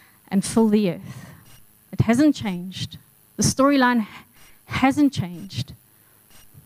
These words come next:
So I'm gonna end this today because we're in, like, a trilogy, you know, we're in the middle of a,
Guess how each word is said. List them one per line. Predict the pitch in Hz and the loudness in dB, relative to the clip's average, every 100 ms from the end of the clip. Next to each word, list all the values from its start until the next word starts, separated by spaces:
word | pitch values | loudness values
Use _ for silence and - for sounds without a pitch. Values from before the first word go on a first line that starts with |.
| - _ _ _ _ _ - - - | -20 _ _ _ _ _ -20 -20 -10
So | - | -2
I'm | 240 285 | 2 2
gonna | 349 | 2
end | 285 277 262 | 2 2 4
this | 220 220 - | 2 0 -2
today | - 220 190 180 | 0 0 -2 -2
because | 220 214 247 214 - - - _ _ _ _ _ - - - _ _ _ _ _ _ - | -2 -2 -2 -4 -6 -10 -14 _ _ _ _ _ -20 -20 -20 _ _ _ _ _ _ -2
we're | 254 254 | 0 2
in, | 269 277 | 4 4
like, | 254 - | 2 0
a | |
trilogy, | 254 - 294 294 - | -6 0 2 2 4
you | 294 269 | 2 4
know, | 247 240 | 2 2
we're | 247 226 | 2 2
in | 247 | 4
the | 233 | 6
middle | 240 240 240 | 6 6 4
of | 220 | 2
a, | 226 220 214 | 2 2 0